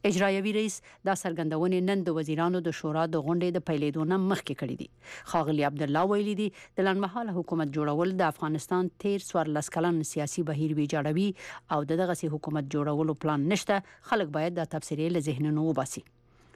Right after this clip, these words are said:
ښاغلي عبدالله خلکو ته ډاډ ورکړ چې د ملي یووالي حکومت د ولس خدمت ته ژمن دی. اجرایوي رئیس د وزیرانو د شورا غونډې ته ویلي دي چې دا د ټولو دولتي مامورینو وظیفه ده چې عملاً کار وکړي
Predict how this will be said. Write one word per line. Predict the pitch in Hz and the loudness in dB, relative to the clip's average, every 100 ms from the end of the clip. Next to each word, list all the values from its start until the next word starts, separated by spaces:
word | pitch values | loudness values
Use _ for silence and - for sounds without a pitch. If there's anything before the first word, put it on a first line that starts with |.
| - | -2
ښاغلي | 147 165 165 147 | 0 2 2 0
عبدالله | 156 160 - | 0 0 -2
خلکو | 151 151 143 | -4 -4 -2
ته | |
ډاډ | 143 180 196 | 0 2 0
ورکړ | 190 208 | 0 0
چې | 214 202 - - 196 | 0 -2 -8 -6 0
د | 202 | 0
ملي | 214 254 | 0 0
یووالي | 180 160 151 147 | 2 0 -2 -4
حکومت | 147 151 185 - - - _ - | -6 -2 -2 -4 -20 -20 _ -4
د | 156 160 | 0 0
ولس | 190 - - | 0 -2 -4
خدمت | 143 170 165 - | 0 0 0 -2
ته | 151 - 160 | -4 -4 -2
ژمن | 160 165 131 120 | 2 2 2 -2
دی. | - - _ - - - | -8 -16 _ -20 -6 0
اجرایوي | 170 160 147 160 196 | 2 2 2 2 2
رئیس | 202 - | 0 0
د | 170 | -2
وزیرانو | 151 151 165 180 175 | 0 0 0 0 0
د | 170 | -2
شورا | 180 175 170 | 0 2 2
غونډې | 165 151 156 | 2 0 -2
ته | 143 | 0
ویلي | 170 196 196 | 2 2 0
دي | 185 | 0
چې | 196 185 165 | -2 2 2
دا | 147 | 0
د | 151 - | -2 -2
ټولو | 247 226 208 | 0 2 2
دولتي | 165 156 151 165 | 0 -2 -2 0
مامورینو | 151 143 151 151 147 | 0 0 0 0 0
وظیفه | 139 143 196 196 | -2 0 0 0
ده | - | 0
چې | 202 - - - 160 | -2 -4 -16 -6 0
عملاً | 160 165 147 139 - | 2 2 0 -2 -2
کار | 170 202 | 0 0
وکړي | - | 0